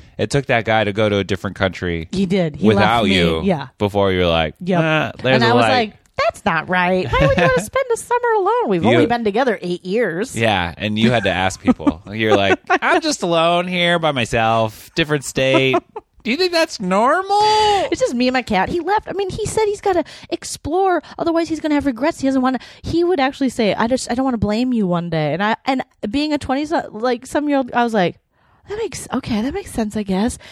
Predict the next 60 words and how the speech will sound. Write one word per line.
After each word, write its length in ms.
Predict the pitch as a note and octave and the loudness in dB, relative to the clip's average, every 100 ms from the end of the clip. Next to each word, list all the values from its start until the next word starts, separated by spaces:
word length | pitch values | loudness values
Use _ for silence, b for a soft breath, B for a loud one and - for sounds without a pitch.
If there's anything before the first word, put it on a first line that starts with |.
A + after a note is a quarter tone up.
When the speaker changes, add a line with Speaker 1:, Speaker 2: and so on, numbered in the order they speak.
| B | B
Speaker 2:
And 100 | G#3 | 0
my 80 | G3 | 2
dad's 200 | F#3 F3+ | 2 2
like, 140 | D#3 D3 | 0 0
"Red 160 | G#3+ - | 0 2
flag, 200 | G3 F3+ | 2 2
Jillian, 280 | F3 D#3+ F#3+ | 2 2 0
red 140 | G#3 | 2
flag, 260 | F3 C#3 F3+ | 0 0 0
red 160 | A#3 | -2
flag." 280 | - D#3 - | 0 2 2
<laughs> 300 | - - - - | -2 -6 -6 -2
Speaker 1:
So 160 | G2 | 0
if 100 | G2 | 2
I 120 | G#2 | 0
said 180 | G#2 G2+ | 0 0
that 200 | F#2 F2 | 0 0
to 100 | - | -4
you 80 | F2 | -4
now, 340 | F#2 G2 E2+ | -2 0 0
what 120 | E2+ D#2+ | 0 -4
would 180 | D2+ | -6
you 80 | F2 | -10
say? 340 | - C#2+ C#2 C#2+ - | -8 -8 -8 -12 -16
Speaker 2:
Stabbing. 540 | - - E3 C#3 C3 - | -6 -2 0 -2 -6 -2
We 120 | G3+ | -2
would 100 | G3 | 0
just 220 | G3 E3+ | -2 -2
be 180 | - E3 | 0 2
on 160 | C3+ C3+ | 2 -2
to 80 | B2+ | -4
stabbing. 400 | - D3+ B2+ A#2+ | -6 -4 -4 -4
Speaker 1:
Just 240 | G#2 G#2 | -4 -2
be 100 | A2+ | -2
stabbing? 340 | G#2 F#2+ G2+ G#3 | 0 0 0 0
Speaker 2:
It 20 | |
just 160 | C#4+ | -2
goes 180 | - C#4+ | 0 0
Speaker 1:
Really? 280 | G#3+ A3 A3+ | 2 4 2
Speaker 2:
right 100 | C3 | 0
from, 500 | A3+ G3+ D#3+ C#3+ - - | 0 0 0 -6 -12 -8
just 220 | G3+ A2 | 0 2
Speaker 1:
I, 20 | A2 | 2
Speaker 2:
right 160 | F#3+ | 2
to 80 | - | 0
murder. 300 | D#3+ C#3 - | 0 0 0
Speaker 1:
I 60 | A2+ | 0
bought 240 | G#2 G#2+ | 0 0
tickets 320 | - A#2 A2 - | 0 -2 -2 -2
to 80 | |
London. 340 | G2 G2 F#2 F#2 | 2 2 0 -2
I'm 140 | F2+ | -2
going 240 | F2+ F2+ E2+ | 0 0 0
by 80 | |
myself. 400 | E2 E2 F#2+ F2+ | -2 -2 2 4
Speaker 2:
Murder. 340 | F2 D3+ D3 D3+ - _ _ | 4 2 0 -2 -12 _ _
Speaker 1:
I 120 | - | -2
wanna 320 | F#2 F#2+ F2+ E2+ | 0 2 0 0
find 260 | E2 E2 | 0 0
myself. 420 | D#2 D2+ C#2+ D2 | -2 -6 -8 -12